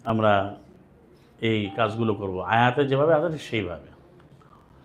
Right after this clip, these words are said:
আর আমরা বলবো কি, "সুবহানাল্লাহি ওয়া মা আনা মিনাল মুশরিকিন", আল্লাহ মহাপবিত্রময়, আমি অংশীবাদী মুশরিকদের অন্তর্ভুক্ত নই।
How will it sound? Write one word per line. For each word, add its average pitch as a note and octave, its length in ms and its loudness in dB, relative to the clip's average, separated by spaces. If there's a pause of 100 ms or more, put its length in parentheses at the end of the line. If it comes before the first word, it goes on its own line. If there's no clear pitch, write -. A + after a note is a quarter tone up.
(400)
আর B2+ 200 4
আমরা D3+ 180 6
বলবো D#3+ 300 2
কি, F#3+ 120 0
"সুবহানাল্লাহি C3+ 1300 2
ওয়া B2+ 180 -2
মা C#3+ 280 4
আনা A2+ 200 2
মিনাল D3 220 0
মুশরিকিন", F#2 560 -6 (640)
আল্লাহ C3+ 320 4
মহাপবিত্রময়, C#3 880 0 (960)
আমি C3+ 420 2 (140)
অংশীবাদী C3 540 2
মুশরিকদের C#3+ 480 0
অন্তর্ভুক্ত A#2+ 520 2
নই। G2+ 260 -8